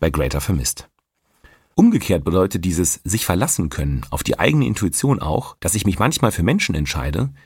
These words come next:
die noch keinen großen Namen mitbringen, aber dennoch erfolgreich und gut sind in dem, was sie tun.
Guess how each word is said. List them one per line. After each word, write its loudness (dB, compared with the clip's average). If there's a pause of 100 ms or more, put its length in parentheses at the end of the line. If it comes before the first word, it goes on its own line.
(160)
die 0
noch 0
keinen 2
großen 2
Namen 0
mitbringen, -8 (360)
aber 0
dennoch 2
erfolgreich -2 (140)
und 2
gut 0
sind -2
in -2
dem, 2
was -2
sie -10
tun. -6